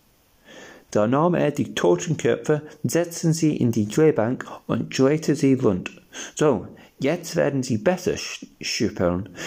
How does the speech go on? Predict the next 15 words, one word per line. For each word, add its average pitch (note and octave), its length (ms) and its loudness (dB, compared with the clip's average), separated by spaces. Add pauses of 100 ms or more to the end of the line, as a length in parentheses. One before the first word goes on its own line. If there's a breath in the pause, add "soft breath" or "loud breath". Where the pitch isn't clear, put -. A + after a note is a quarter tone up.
(120)
sprach - 400 -4
er. F2 240 -2 (540 loud breath)
„Heida, D#3+ 560 0 (360 loud breath)
nun F#3 400 4
geht's F#3+ 420 0
lustig.“ C#3 540 0 (380 soft breath)
Er G2 160 0
spielte F#3+ 420 0
mit B2 280 -2
und G#2+ 140 -2
verlor A#2 440 2
etwas - 400 -6
von A2+ 220 -2
seinem G#2 340 -2
Geld. - 380 -2